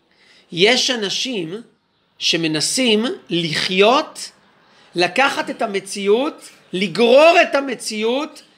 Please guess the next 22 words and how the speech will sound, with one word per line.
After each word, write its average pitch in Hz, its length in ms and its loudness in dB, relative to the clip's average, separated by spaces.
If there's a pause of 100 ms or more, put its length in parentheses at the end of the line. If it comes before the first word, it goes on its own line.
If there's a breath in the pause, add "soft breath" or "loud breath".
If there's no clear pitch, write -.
(180 soft breath)
למצב 196 540 -2
האידיאלי, 220 560 -2
כשהמציאות 185 600 -8
עוד 156 140 -8
לא 185 120 -4
מוכנה 170 500 -2
לכך. 160 480 -8 (540 soft breath)
אומר 175 260 0
לך, 226 180 0
"הרב, 208 340 2
אתה 214 180 -4
יודע 185 380 -2
מה 208 180 -2
הייתה 214 340 -2
התוצאה? 196 680 -4 (1200 soft breath)
אם 233 200 4
עכשיו 240 440 0
היינו 226 340 -2
חיים, 202 500 -6 (120)
אם 202 160 -6
היינו 226 280 -4
מנסים 214 680 -4